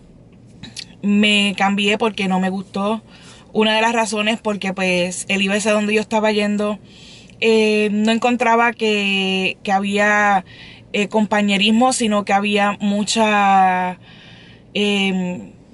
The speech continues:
mucho desencuentro, mucho encuentro entre los estudiantes y no había, eh, ese compañerismo que,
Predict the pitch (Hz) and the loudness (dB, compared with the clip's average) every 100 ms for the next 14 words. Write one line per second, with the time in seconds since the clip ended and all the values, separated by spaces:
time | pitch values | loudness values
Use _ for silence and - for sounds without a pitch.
0 | - 214 220 226 254 233 226 214 214 196 | -10 0 2 2 2 2 2 0 -2 0
1 | 220 226 214 208 202 208 208 196 214 214 | -2 0 0 0 0 -2 -2 -2 -2 -2
2 | 202 196 190 175 185 185 190 - 196 196 | -2 -2 -2 -2 -2 -2 -4 -6 -4 -2
3 | 202 208 226 214 202 196 196 196 196 190 | -2 0 0 2 0 0 0 2 4 4
4 | 180 175 - - - - - 202 190 190 | 2 -2 -6 -18 -20 -20 -6 -2 0 0
5 | - 202 240 233 226 208 196 190 202 208 | 0 0 0 0 0 0 0 0 0 0
6 | 196 185 165 | -2 -2 -4